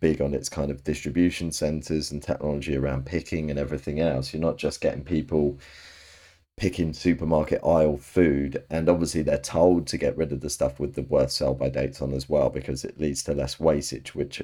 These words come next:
I do agree with. But sometimes the context of that is just not relevant. I think the supermarkets need to do more to get rid of that going out of date stock in cheaper and more efficient ways. But yeah,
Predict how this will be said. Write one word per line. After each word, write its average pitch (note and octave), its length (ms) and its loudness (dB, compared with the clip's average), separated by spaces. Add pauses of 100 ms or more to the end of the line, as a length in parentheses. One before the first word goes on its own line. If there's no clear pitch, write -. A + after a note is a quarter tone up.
I D#2+ 80 0
do D#2+ 140 0
agree E2 340 2
with. - 220 -12 (500)
But D#2+ 200 6
sometimes D#2 840 2
the F2 80 0
context F#2 720 0
of C2 80 -6
that C2 180 0
is - 80 -14
just - 300 -4
not D#2 260 0
relevant. D#2+ 520 2 (300)
I D2 60 -2
think - 240 0
the C2 80 -6
supermarkets D2 640 -2
need C#2+ 200 -4
to D#2 60 0
do D2 60 0
more D2+ 200 0
to - 100 -12
get C#2 180 2
rid D2+ 140 0
of D2 100 2
that C#2+ 260 -2 (920)
going D#2 240 2
out D2 140 0
of - 80 -14
date D#2 200 0
stock - 460 2 (440)
in F2 120 -2
cheaper E2 400 0
and D2 100 0
more D2+ 140 4
efficient C#2+ 400 -4
ways. D2+ 420 6
But - 220 2
yeah, D#2 140 4